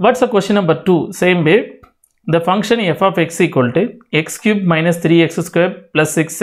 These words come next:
x minus hundred. Datas கொடுத்துட்டாங்க. Same function is always increase and decrease ஆ செக் பண்ணும். So, அப்படியே நீங்க என்ன பண்ணுங்க, அப்படியே வீடியோ ஸ்டாப் பண்ணுங்க. ஸ்டாப் பண்ணிட்டு இப்போ நீங்க ஒர்க் அவுட் பண்ணி பாருங்க எம் சி க்யூ. ஒர்க் அவுட் பண்ணிட்டு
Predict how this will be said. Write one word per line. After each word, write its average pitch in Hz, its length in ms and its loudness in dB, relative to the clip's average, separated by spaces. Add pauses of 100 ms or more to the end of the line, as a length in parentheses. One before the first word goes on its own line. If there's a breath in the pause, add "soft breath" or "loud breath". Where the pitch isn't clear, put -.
x 185 200 -10
minus 143 320 0
hundred. 117 360 0
Datas 139 340 0
கொடுத்துட்டாங்க. 120 540 -2 (840 soft breath)
Same 208 280 4 (100)
function 156 360 0 (140)
is 143 80 2 (100)
always 170 420 2
increase 151 360 0
and 170 160 0
decrease 127 340 -2
ஆ - 20 -2 (180)
செக் - 180 -2
பண்ணும். 113 220 -4 (420 soft breath)
So, - 140 -14
அப்படியே 180 240 2
நீங்க 175 160 0
என்ன 202 160 0
பண்ணுங்க, 175 240 2
அப்படியே 156 240 2
வீடியோ 151 180 2 (100)
ஸ்டாப் 131 260 0
பண்ணுங்க. 113 240 0 (240)
ஸ்டாப் 175 240 2
பண்ணிட்டு 175 260 0
இப்போ 202 180 -2
நீங்க 147 200 2
ஒர்க் 123 180 0
அவுட் 175 160 -2
பண்ணி 117 220 0
பாருங்க 110 260 -2
எம் 113 120 -4
சி 113 160 -4
க்யூ. 214 120 0 (640)
ஒர்க் 175 180 2
அவுட் 190 160 -2
பண்ணிட்டு 170 300 2